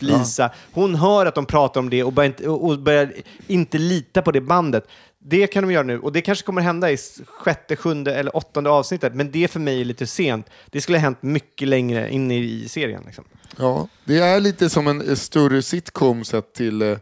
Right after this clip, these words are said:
Speaker 2: Men allt finns ju där. Det är bara, det, det finns
Speaker 1: Men
Speaker 2: ju
Speaker 1: alltså, är du med? Alltså, när de, eh, eh, sett till, eh, de är inte på så många olika, eh, platser.
Speaker 2: Nej, det är sant.
Speaker 1: De är, eh, liksom i butiken. Det är väldigt sällan utescener.
Speaker 2: Ja.
Speaker 1: De är i, i respektive hem, kontor,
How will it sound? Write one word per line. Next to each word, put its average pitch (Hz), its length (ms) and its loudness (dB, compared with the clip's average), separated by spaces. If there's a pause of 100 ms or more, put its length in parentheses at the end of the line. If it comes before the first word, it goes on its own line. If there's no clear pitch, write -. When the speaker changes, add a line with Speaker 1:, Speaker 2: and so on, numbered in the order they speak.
(240)
Speaker 2:
Men 175 100 -8
allt 220 320 -2
finns 254 340 -6
ju 135 40 0
där. 113 100 -2
Det 127 80 -4
är 151 40 -4
bara, 170 180 2
det, 160 200 -2
det 156 120 -4
finns 185 160 -2
Speaker 1:
Men 190 60 2
Speaker 2:
ju 202 40 6
Speaker 1:
alltså, 185 160 4
är 185 120 6
du 175 60 4
med? 160 240 4
Alltså, 123 200 2
när 143 200 2
de, 139 240 0
eh, 139 600 0
eh, 143 220 -6
sett 131 300 -2
till, 120 300 2 (180)
eh, 113 80 0 (720)
de 143 120 0
är 160 160 4
inte 151 120 -2
på 135 80 -2
så 143 120 -2
många 127 240 0
olika, 113 440 2
eh, 110 340 0
platser. - 480 -6 (140)
Speaker 2:
Nej, 156 160 2
det 160 60 -4
är 160 40 -2
sant. - 220 -10 (220)
Speaker 1:
De 151 140 0
är, 160 180 4
eh, 156 640 0
liksom 139 260 -2
i 139 40 -6
butiken. 143 480 -2
Det 135 60 0
är - 20 0
väldigt 135 220 0
sällan 131 240 0
utescener. 113 560 0 (200)
Speaker 2:
Ja. 117 240 -8
Speaker 1:
De 135 80 0
är 139 80 4
i, 147 120 4 (160)
i 143 220 2
respektive 131 400 0
hem, 170 500 2
kontor, 123 720 2